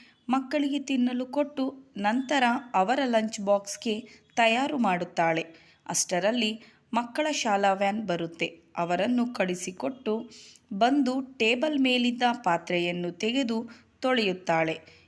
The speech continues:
ಇದರ ನಡುವೆ ಗಂಡ ಆಫೀಸ್‌ಗೆ ಹೋಗಲು ರೆಡಿಯಾಗುವ ಸಮಯದಲ್ಲಿ ಅವರಿಗೆ ಬೇಕಾದ ವಸ್ತುಗಳನ್ನು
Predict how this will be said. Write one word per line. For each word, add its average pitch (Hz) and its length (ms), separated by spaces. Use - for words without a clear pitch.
ಇದರ 170 260
ನಡುವೆ 208 480
ಗಂಡ 240 300
ಆಫೀಸ್‌ಗೆ 196 560
ಹೋಗಲು 196 600
ರೆಡಿಯಾಗುವ 240 720
ಸಮಯದಲ್ಲಿ 196 920
ಅವರಿಗೆ 294 520
ಬೇಕಾದ 185 500
ವಸ್ತುಗಳನ್ನು 202 800